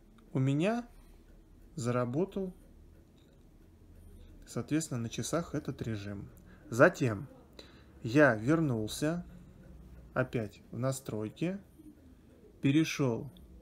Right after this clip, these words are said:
в основные, язык, регион, вернулся в Россию, вышел,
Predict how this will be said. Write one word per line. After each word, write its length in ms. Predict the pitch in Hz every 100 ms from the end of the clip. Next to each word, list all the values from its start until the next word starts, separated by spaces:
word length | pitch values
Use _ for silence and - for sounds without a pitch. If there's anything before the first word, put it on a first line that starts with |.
| - -
в 60 | -
основные, 880 | 135 - 127 120 117 123 175 208 214 - - - -
язык, 340 | 131 127 127
регион, 480 | 123 117 127 165 180 -
вернулся 720 | 127 185 196 185 139 - 113
в 40 |
Россию, 760 | 131 165 - - 113 110 147 175 - - - - - - - - - - - - - - - - - - - - - - - - - - - - - - - - -
вышел, 640 | - 123 120 120 175 202